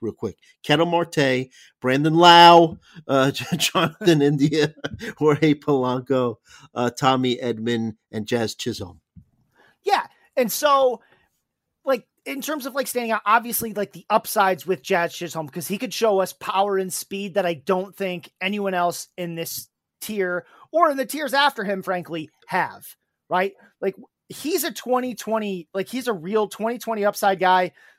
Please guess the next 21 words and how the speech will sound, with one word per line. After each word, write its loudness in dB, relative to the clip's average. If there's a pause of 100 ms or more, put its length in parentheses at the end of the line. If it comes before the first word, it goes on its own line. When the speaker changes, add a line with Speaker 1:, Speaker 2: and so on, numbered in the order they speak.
(140)
Speaker 2:
and -2
he's -8
the 0
last 2
one -2
in -6
this -8
position. -12 (500)
I, -6
I -4
just -8
don't 0
think -6
there's -4
anyone -6
else -4
that's -12
gonna -8
do -8
that -2
realistically -8